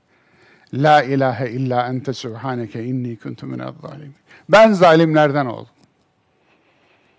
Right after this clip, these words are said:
Bitti. Böyle edilir tevbe. Bunları hikaye mi zannettiniz siz?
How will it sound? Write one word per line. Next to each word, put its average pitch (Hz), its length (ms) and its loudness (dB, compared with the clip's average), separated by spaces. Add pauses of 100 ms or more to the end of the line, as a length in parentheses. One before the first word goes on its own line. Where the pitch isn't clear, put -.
(240)
Bitti. 165 440 0 (1700)
Böyle 302 520 8
edilir 226 380 8
tevbe. 151 600 0 (300)
Bunları 233 320 4
hikaye 220 440 6
mi 415 140 0
zannettiniz 302 640 0
siz? 120 320 -16